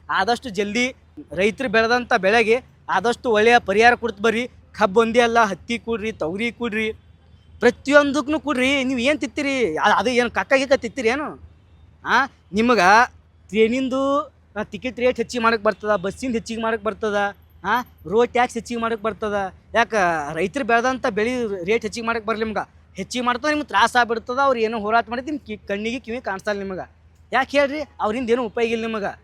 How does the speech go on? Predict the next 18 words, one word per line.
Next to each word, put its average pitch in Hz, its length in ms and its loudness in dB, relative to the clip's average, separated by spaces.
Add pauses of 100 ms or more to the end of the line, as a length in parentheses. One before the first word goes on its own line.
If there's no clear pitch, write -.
(280)
ಮುಗಿತು 294 200 -4
ಹಂಗೆ 277 160 2
ಬಿ-, 214 260 2
ಜೋಳಿಗೆ 233 460 -2
ತೊಗೊಂಡು 262 260 0
ಹೋದ್ರೈತೆ 269 280 4
ಅವ್ರ 247 140 0
ಮನೆ 240 120 -4
ಮುಂದೆ. 269 580 -2 (180)
ಏನಾದರೂ 254 340 2
ಜೋಳಿಗೆ 233 320 2
ಇದ್ದು 247 180 -6
ಸ್ವಲ್ಪ 233 220 -4
ಏನಾರ 247 200 2
ಅವು 233 180 4
ಇವು 254 80 0
ಮಾತು 233 320 2
ಒಗದ್ರೈತು, 240 640 -2